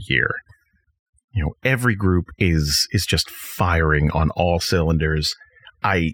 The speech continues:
can't wait to see where their stories go, and I'm, I'm just really happy with the way things are going. So thank you, everyone. I hope you have a happy Thanksgiving. I hope that you're spending it with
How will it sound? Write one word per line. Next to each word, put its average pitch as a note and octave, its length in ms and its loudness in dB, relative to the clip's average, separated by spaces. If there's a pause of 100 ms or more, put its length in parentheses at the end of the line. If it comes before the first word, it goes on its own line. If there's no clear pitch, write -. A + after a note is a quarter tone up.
can't - 480 2
wait G#2 200 2
to F#2 60 0
see F#2+ 220 2
where E2+ 180 2
their D#2 140 0
stories F#2+ 520 2
go, F2+ 380 2 (160)
and E2+ 400 4 (480)
I'm, F2 500 2 (500)
I'm G2 100 4
just G#2+ 220 0
really A#2+ 180 2
happy F2 380 4
with D#2+ 120 0
the D2+ 80 -2
way D2 160 2
things D2+ 300 -2
are D#2 60 0
going. - 340 -4
So D#2 300 -2 (720)
thank C#3+ 260 0
you, D3 140 4
everyone. A#2+ 360 0 (100)
I G#2+ 60 2
hope A2 180 2
you G2 80 4
have F#2+ 100 2
a F#2+ 60 2
happy A2 480 2
Thanksgiving. F2+ 720 2 (320)
I F#2 100 4
hope F2 380 0 (180)
that F2+ 400 2
you're F#2+ 160 2
spending G2+ 380 2
it F#2+ 140 4 (100)
with F2+ 560 4